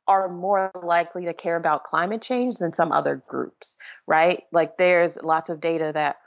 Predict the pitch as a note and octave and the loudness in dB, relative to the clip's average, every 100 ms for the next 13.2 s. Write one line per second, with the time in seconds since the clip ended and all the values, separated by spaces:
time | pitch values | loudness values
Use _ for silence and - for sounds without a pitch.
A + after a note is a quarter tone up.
0 | _ - D3+ F#3+ F#3 F3 E3 E3 E3 D#3+ | _ -6 2 4 4 4 2 2 2 2
1 | E3 E3+ D#3+ - D#3+ D#3+ D#3 C#3+ - D#3+ | 0 -2 -6 -4 -2 0 2 0 0 -2
2 | D#3 D3 D3 C3+ C3 - F#3 E3+ D#3 - | -2 -6 -6 -6 -6 -6 -4 0 -2 0
3 | F#3+ F3 D#3+ D3 D3+ D3+ D3+ D3+ D3+ D3+ | 2 4 4 2 0 -2 -2 -2 -4 -6
4 | D3 - D#3 C#3+ C#3+ C3+ - D3 D3 C#3 | -4 -2 0 2 2 0 0 0 0 -4
5 | C3+ B2 A#2+ - - - - - - F#3 | -2 -2 -4 -10 -16 -16 -16 -8 0 2
6 | E3+ - G#3 A#3 B3+ D4 D4 G#3+ F3 D3 | 2 2 0 2 2 2 0 2 0 0
7 | F3 G3+ D#3+ C#3+ - F3+ F3 - F3 E3+ | -2 0 0 0 -4 -6 -8 -6 -6 -4
8 | E3 D#3 D3 E3+ D#3+ D3+ D3+ F3 D#3 D#3 | -8 -8 -6 -4 -2 -2 -2 2 2 2
9 | D3 - - - E3 D#3+ D#3 D3 - D3 | -2 -6 -12 -6 -4 -2 -2 -4 -2 -2
10 | D3 D3 D3+ - C#3+ C#3+ C3 C#3 F3 D3 | -4 -6 -6 -4 -4 0 0 0 -4 -6
11 | C#3 C3+ C3+ - C#3+ D#3 - D#3 C#3 C#3 | -2 0 0 0 -4 -4 -2 -2 -2 0
12 | C#3+ C#3 C3+ - C#3 C#3 D3 - E3+ - | 2 2 2 2 0 0 0 -2 -2 -2
13 | A3 A3 | -4 -4